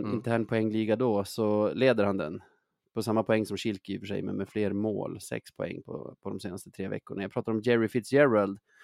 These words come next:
Speaker 2: som jag tycker drar,
Speaker 1: Oh.
Speaker 2: och särskilt nu under skadeperioden, dragit ett stort lass där bakom första kedjan för att få, alltså, se till så att vi har två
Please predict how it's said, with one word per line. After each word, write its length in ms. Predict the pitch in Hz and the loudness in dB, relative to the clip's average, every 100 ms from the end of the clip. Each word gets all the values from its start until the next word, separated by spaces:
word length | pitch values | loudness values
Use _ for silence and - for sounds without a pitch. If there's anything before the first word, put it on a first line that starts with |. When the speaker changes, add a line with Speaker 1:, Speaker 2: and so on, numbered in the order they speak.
| - | -12
Speaker 2:
som 120 | - | -4
jag 80 | 113 | -4
tycker 200 | 123 123 | 0 0
drar, 380 | 113 127 123 120 | 6 8 10 8
Speaker 1:
Oh. 360 | - - 139 110 | 4 -4 -4 0
Speaker 2:
och 80 | 131 | 2
särskilt 500 | - 143 123 170 - | 6 8 6 2 2
nu 180 | 135 123 | 4 6
under 260 | 127 120 | 4 4
skadeperioden, 1700 | 120 - 139 120 123 120 117 _ _ _ - 135 180 151 101 92 104 | 2 2 4 6 6 4 2 _ _ _ 0 4 6 4 0 -2 -2
dragit 320 | 120 113 110 | 0 0 -4
ett 100 | 104 | -8
stort 420 | - 190 131 - | 0 2 2 0
lass 400 | 165 175 - - | 2 2 0 -6
där 200 | - 107 | 2 2
bakom 300 | 107 113 120 | 2 0 -2
första 340 | 107 123 - 110 | 0 0 0 -4
kedjan 460 | - 131 98 95 | -2 -4 -4 -6
för 180 | - 107 | -4 0
att 180 | 101 - | 0 0
få, 380 | - 107 101 98 _ _ _ - | -2 0 0 -2 _ _ _ -8
alltså, 260 | 113 117 | -6 -4
se 120 | 107 117 | -4 2
till 220 | 131 117 | 4 4
så 80 | 113 | 2
att 100 | 113 | 0
vi 80 | |
har 380 | 101 107 104 101 - _ _ _ _ - | 2 4 4 2 0 _ _ _ _ 6
två 340 | 190 127 92 | 6 6 2